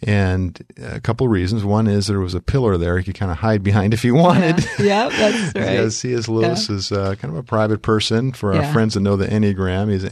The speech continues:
Speaker 1: Enneagram five. That's the investigator and observer that's, you know, really watching and learning and taking things in, but can be a little awkward socially and wants their privacy.
Speaker 2: Yeah.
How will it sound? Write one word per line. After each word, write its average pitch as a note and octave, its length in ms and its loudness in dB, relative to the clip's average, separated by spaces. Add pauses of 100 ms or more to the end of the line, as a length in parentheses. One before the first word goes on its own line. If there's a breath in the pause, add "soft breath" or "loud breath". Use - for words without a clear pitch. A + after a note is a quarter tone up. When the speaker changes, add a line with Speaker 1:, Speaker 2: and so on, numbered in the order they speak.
Speaker 1:
Enneagram F#2+ 320 -2
five. G2 640 -2
That's F#2+ 260 -6
the E2+ 220 -6 (240)
investigator G2+ 920 2
and F#2+ 80 0
observer F#2+ 800 0
that's, F2+ 260 -4
you G2+ 80 -4
know, F#2 60 -2
really G#2 180 -2
watching G2 800 0
and E2+ 220 -4
learning G2+ 440 2
and F2 100 -2
taking G2 320 -2
things F#2+ 380 -2
in, F#2 500 -2
but E2+ 240 -4 (240)
can F3+ 140 -6
be A3+ 140 0
a F#3 60 0
little B2 360 0
awkward G2+ 640 0
socially G2 640 -2
and F2 240 -2
wants F#2+ 340 -6
their F#2+ 100 -4
privacy. F2+ 640 -4
Speaker 2:
Yeah. C3 200 -4